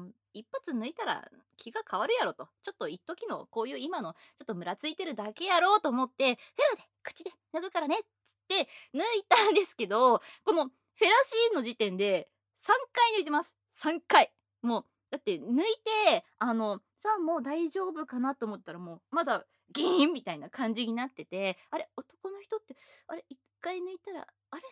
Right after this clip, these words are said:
なえるんじゃないの？あ、えー？」みたいな。<laughs>「そう思ってた時期が私にもありました」みたいな、あの、彼氏チンポがね、いかんせんもうクソ雑魚だったんで、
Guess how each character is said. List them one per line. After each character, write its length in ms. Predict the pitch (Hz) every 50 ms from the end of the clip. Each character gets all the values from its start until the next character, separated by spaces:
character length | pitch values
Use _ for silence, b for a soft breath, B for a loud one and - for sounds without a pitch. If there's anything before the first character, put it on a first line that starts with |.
| _ - 359
な 100 | 370 381
え 40 | 466 480
る 60 | 453 359
ん 40 |
じ 80 | - 302
ゃ 20 |
な 140 | 269 302 339
い 60 | 359
の？ 100 | 349 269 - _ _ - 277 262 _ _ _ -
あ、 100 | 320 339
え 20 |
ー？」 40 | 277 294 - _ - 320 440 539 539 453
み 40 |
た 80 | - -
い 40 | -
な。 60 | 359
<laughs> 240 | - - - - _ _ _ B B B B B B
「そ 280 | - - - 381 403 403
う 20 |
思 160 | 415 392 427
っ 60 | 453 -
て 120 | - 302
た 120 | 254 254
時 120 | 220 269 269
期 120 | - 240
が 120 | 208 214 196
私 260 | 208 - 254 254 -
に 80 | 302
も 100 | 285 233
あ 20 | 214
り 100 | 214 214
ま 120 | 233 269
し 60 | -
た」 120 | - 247 226
み 80 | 214 202
た 120 | - 202
い 60 | 196
な、 280 | 190 220 240 254 262 233 B B B B
あ 140 | B 226 233
の、 280 | 233 226 220 220 - _ _ _ _
彼 220 | - - 285 330 440
氏 100 | - -
チ 140 | - 403 415
ン 20 |
ポ 100 | - -
が 100 | 226 196
ね、 120 | 175 175 180
い 160 | - - 196
か 140 | - 269 233
ん 40 | 233
せ 200 | - 185 165 156
ん 100 | 160 165
も 240 | 175 175 165 143
う 40 | 104
ク 100 | - -
ソ 80 | - 226
雑 140 | 208 214 202
魚 80 | 220
だ 60 | 220
っ 80 | 214 - -
た 120 | - 175
ん 80 | 156 156
で、 260 | 170 190 202 196 170